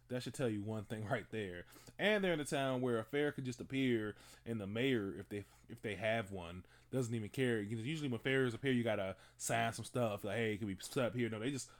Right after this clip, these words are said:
appear in one little spot that they spot in the middle woods. "Oh, wait, random fair just there." So you gotta realize it's probably a small town where nothing really happens besides murder,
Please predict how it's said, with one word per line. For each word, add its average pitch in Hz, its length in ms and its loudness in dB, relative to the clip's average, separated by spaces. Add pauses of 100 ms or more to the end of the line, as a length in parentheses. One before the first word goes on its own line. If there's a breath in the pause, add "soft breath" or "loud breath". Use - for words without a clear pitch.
appear 135 340 2
in 120 100 2
one 123 140 0
little 120 140 2
spot - 480 0 (320)
that 117 80 -4
they 101 80 -2
spot 120 260 2
in 98 60 -6
the 113 40 -4
middle 120 200 0
woods. 127 160 0
"Oh, 233 220 -2
wait, 254 360 -2 (100)
random 220 320 0
fair 233 220 -2
just 139 200 -6
there." 101 260 -4 (520)
So 127 80 0
you 131 120 4
gotta 135 280 4
realize 123 280 4
it's 117 100 -6
probably 175 540 6 (340)
a 101 80 -4
small 127 400 4
town 131 440 2
where 101 120 -2
nothing 104 340 -4
really 131 160 2
happens 123 300 -2
besides 135 360 2
murder, 101 440 -2